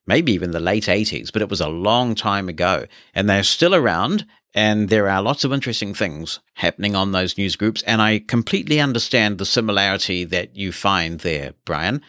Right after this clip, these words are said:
Obviously, there are some differences, some significant ones, because this is social media. But I think the critical point is the decentralization, the control of the data that users post remaining in the hands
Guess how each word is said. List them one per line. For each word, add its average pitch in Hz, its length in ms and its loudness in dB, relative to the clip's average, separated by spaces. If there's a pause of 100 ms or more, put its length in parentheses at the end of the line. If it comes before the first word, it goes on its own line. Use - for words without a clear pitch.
(260)
Obviously, 95 460 2
there 85 180 0
are 90 120 0
some 113 560 0
differences, 104 580 0
some 107 180 2
significant 107 560 -2
ones, 87 220 -6
because 90 320 -4
this - 180 0
is 90 120 -2
social 90 400 0
media. 87 480 -6 (400)
But 110 100 6
I 107 100 6
think 143 340 0
the 123 100 0
critical - 500 0
point 85 460 -4 (100)
is 131 280 2
the 117 100 2
decentralization, 98 1160 0 (320)
the 101 100 0
control 123 920 2 (160)
of 107 520 2
the 101 140 0
data 87 600 0
that 85 100 -4
users 98 460 -4
post - 480 -2 (520)
remaining 107 640 2
in 98 160 0
the 90 60 0
hands 87 580 0